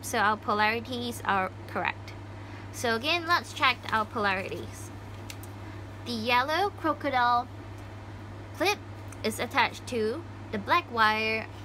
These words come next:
of the battery holder. This means that this yellow crocodile clip is the negative terminal. And therefore, the opposite color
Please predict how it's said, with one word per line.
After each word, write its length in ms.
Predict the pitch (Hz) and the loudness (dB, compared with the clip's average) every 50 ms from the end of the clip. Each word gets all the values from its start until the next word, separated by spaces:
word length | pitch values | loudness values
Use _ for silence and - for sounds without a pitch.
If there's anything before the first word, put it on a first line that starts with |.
| - - - - - - - | -12 -12 -12 -12 -8 0 4
of 200 | 240 240 233 - | 4 4 4 2
the 60 | 233 | -2
battery 380 | 220 208 196 196 190 185 190 202 | 0 2 2 2 2 2 0 0
holder. 400 | 208 185 170 151 - 107 98 - - - - - 202 | 0 0 0 0 -2 -4 -4 -6 -8 -10 -10 -4 0
This 240 | 277 311 311 - 285 | 2 2 2 0 -2
means 320 | 262 240 233 233 - - | -2 0 0 -2 -2 0
that 280 | - 220 208 175 - 208 | 2 4 4 4 2 0
this 320 | 262 294 339 330 - - | 0 0 0 0 -2 -2
yellow 300 | 240 233 220 220 226 233 | 2 2 4 4 2 0
crocodile 460 | 233 - 240 214 247 208 208 196 202 | 0 -2 -2 -2 2 4 4 4 4
clip 260 | 202 - 214 180 - - - - - - | 2 0 0 0 0 -2 -6 -6 -2 0
is 180 | 240 233 202 | 0 0 0
the 80 | - 208 | 0 0
negative 420 | 196 196 185 185 190 185 190 190 - | 2 2 2 2 2 0 -2 -2 -2
terminal. 340 | - 180 160 143 117 113 - - - - - - - - - - - - - - - - - - - - - - - - - - - - - - - - - - - - - - - - - - - | 0 0 0 0 0 -2 -4 -4 -6 -12 -12 -12 -12 -12 -12 -12 -12 -12 -12 -12 -12 -12 -12 -12 -12 -12 -12 -12 -12 -12 -12 -12 -12 -12 -12 -12 -12 -12 -12 -12 -12 -12 -12 -12 -12 -12 -6 -2 0
And 160 | 220 226 202 | 0 2 4
therefore, 480 | - 208 202 202 - 220 196 202 226 | 6 4 4 4 4 4 6 6 4
the 200 | 226 226 226 - - | 4 0 -2 0 4
opposite 560 | 202 214 220 - 285 269 247 311 330 - - | 4 4 4 4 2 2 2 2 0 0 0
color 400 | - - 220 185 196 240 302 392 | 4 6 6 6 6 4 2 0